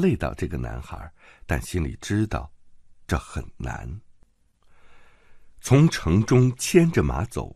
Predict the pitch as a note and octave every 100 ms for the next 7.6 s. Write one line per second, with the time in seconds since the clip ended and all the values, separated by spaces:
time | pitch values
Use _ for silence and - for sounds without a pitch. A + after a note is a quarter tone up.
0 | - G#2+ - - _ _ _ - D#2 -
1 | - A#2 - - A#2 C2 A#1+ A1+ - -
2 | - - - - - - - - - -
3 | - - - - _ - D3 F3+ - -
4 | C2 B1+ A#1+ F2+ - - - - - C3+
5 | E3 C#3 F2+ C3 A#2 - E2 C2 A#1+ E2+
6 | - - - F2 A#2+ D#3 C#3 C3 - F2
7 | B2 B2 C3 F#2 G#2